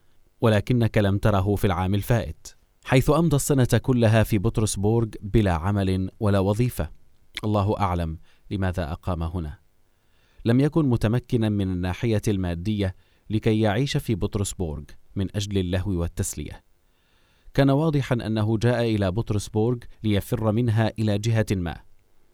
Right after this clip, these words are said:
لو نظرت إليه لرأيت عذاباته. أصابه النحول، وانخسفت وجنتاه، والتهب محجرا عينيه،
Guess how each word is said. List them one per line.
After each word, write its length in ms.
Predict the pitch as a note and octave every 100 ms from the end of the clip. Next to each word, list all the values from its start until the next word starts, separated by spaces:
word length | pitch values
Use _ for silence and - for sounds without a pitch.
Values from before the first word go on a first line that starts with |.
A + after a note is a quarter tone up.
| _ - _ -
لو 120 | A2+
نظرت 360 | A2+ B2 - -
إليه 500 | E2+ F2+ F#2+ E2 - _ _ _ -
لرأيت 440 | F#2+ E2 G2+ -
عذاباته. 720 | E2+ E2+ F2 D#2+ D#2+ - D#2+ - _ _ _ _ _ _ -
أصابه 460 | G#2 - G2+ F#2 F#2+
النحول، 760 | F2 F2 - G2+ F#2 D#2+ D2+ - _ - -
وانخسفت 640 | G#2 G2 B2+ - - G#2
وجنتاه، 840 | G#2 G#2 G#2+ G2 - G#2+ F2+ D#2 - _ _ _
والتهب 600 | G#2 G#2 F#2+ B2+ A2+ G#2
محجرا 600 | G2+ G2 - A2 G#2 G#2
عينيه، 580 | G2 F#2 F2 F2+ D2+ D2